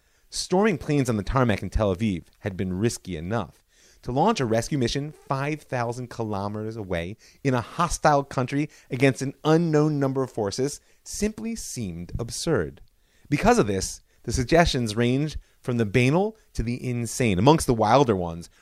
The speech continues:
were a naval assault launched in rubber rafts across Lake Victoria.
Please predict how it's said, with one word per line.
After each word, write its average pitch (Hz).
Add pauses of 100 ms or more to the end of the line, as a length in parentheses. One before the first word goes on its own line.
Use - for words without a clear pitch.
(100)
were 127
a 127
naval 135
assault 107 (260)
launched 139
in 135
rubber 127
rafts 110
across 117
Lake 110
Victoria. 101